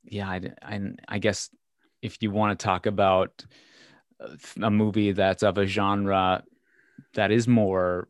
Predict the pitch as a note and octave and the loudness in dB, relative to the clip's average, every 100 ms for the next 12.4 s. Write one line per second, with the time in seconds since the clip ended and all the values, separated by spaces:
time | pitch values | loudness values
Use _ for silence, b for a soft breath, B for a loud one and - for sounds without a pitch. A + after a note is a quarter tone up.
0 | _ - A#2+ G2+ F#2 F#2+ - G#2+ G2+ - | _ -8 -6 0 0 -2 -6 -6 -6 -4
1 | F#2+ F2 - - _ _ _ _ _ - | -4 -4 -10 -20 _ _ _ _ _ 0
2 | A2+ G#2 G2+ F#2+ F2+ - A2+ A2 G#2+ - | 2 2 2 -2 -6 -8 -4 2 2 2
3 | G#2 G2+ G2 F#2 F#2 F#2+ - F2+ - - | -2 0 0 0 -2 -4 -6 -8 -10 -4
4 | C3+ D#3 A#2 F#2 E2+ E2+ F#2 - - b | -2 0 2 2 0 -4 -8 -12 -16 b
5 | b b b _ _ _ _ - F#2+ F#2 | b b b _ _ _ _ -10 -6 -4
6 | G#2 G#2 A2 A2+ F#2 G#2 F#2 - - C3 | -6 -2 -2 -2 -2 -2 -2 -6 -6 0
7 | C3+ A2 G2+ F#2 F2 b b b b - | 2 2 -2 -4 -8 b b b b -20
8 | - - - A#2 G2+ F#2 - C3 A#2 - | -16 -8 0 0 0 -8 -4 -2 0 -2
9 | F#2+ G2 G2 F2+ F#2 F#2 G2 G2+ G2+ G2+ | -6 -4 -4 -2 -2 -2 -2 -4 -4 -4
10 | G2+ G2+ G2 G2+ G#2 A2+ G#2 _ _ - | -4 -4 -2 -2 -4 -6 -10 _ _ -16
11 | G2+ F#2 - - _ - F2+ F2 F2 F2+ | -12 -12 -12 -18 _ -8 -6 -6 -6 -6
12 | F2+ F2 F2 E2 | -4 -4 -6 -10